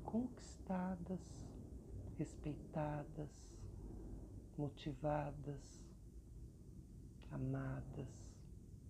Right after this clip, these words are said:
confortadas. Você precisa de tudo isso, de amor, de conforto, de segurança, de carinho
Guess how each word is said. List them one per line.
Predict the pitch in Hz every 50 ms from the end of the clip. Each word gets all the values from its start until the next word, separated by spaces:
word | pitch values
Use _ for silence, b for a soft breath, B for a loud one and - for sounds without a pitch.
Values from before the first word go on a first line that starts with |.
| - - - - - - - - - - - - - - - - - - - - - - - - - - -
confortadas. | - 208 214 208 - - - 196 - - - - 160 147 139 139 139 143 - - 147 147 135 - - - - - - - - - - - - - - - - - - - - - -
Você | 143 143 135 - - - - 226 233
precisa | 233 - - 175 - - - - 151 - - 151
de | 147 - - -
tudo | - - 165 147 147 147 147 143
isso, | 135 131 127 123 - - - - - - - 147 - - - - - - - - - - - - - - -
de | - 156 147
amor, | 139 139 139 139 143 147 147 147 151 151 - - -
de | - -
conforto, | - - - 143 123 - - - - 160 156 151 151 135 123 - - - - -
de | - - -
segurança, | - - 160 139 147 147 143 151 156 156 156 147 - - - 156
de | 143 - -
carinho | - - 143 143 143 139 151 151 147 147 143 143 139